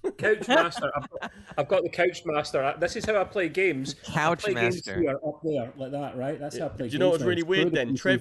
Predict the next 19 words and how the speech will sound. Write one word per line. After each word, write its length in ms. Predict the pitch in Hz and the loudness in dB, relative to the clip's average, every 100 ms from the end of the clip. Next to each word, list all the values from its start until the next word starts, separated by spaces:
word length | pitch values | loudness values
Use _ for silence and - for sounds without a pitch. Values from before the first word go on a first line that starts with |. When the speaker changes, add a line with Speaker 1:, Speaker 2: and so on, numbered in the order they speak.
| - | 0
Speaker 3:
put 160 | 190 | -4
that 180 | 165 139 | -2 -4
camera 300 | 165 165 156 | -2 -2 -2
down 420 | - 160 135 117 - | 0 0 0 -2 -6
and 100 | 135 | -6
it 80 | 143 | -4
looked 240 | 156 - | -4 -4
like 200 | 147 - | -6 -4
a 40 | |
box, 600 | 135 156 131 95 - - - | -4 -2 -2 -4 -10 -18 -8
and 100 | 139 | -4
it 80 | 131 | -2
looked 280 | 135 160 - | -2 -6 -4
like 200 | 147 135 | -2 -2
on 160 | 147 131 | -4 -6
stream 400 | - 151 139 110 | -6 -4 -4 -4
that 100 | 113 127 | -6 -2
I 160 | 139 | -2
was 180 | 131 123 | -2 -4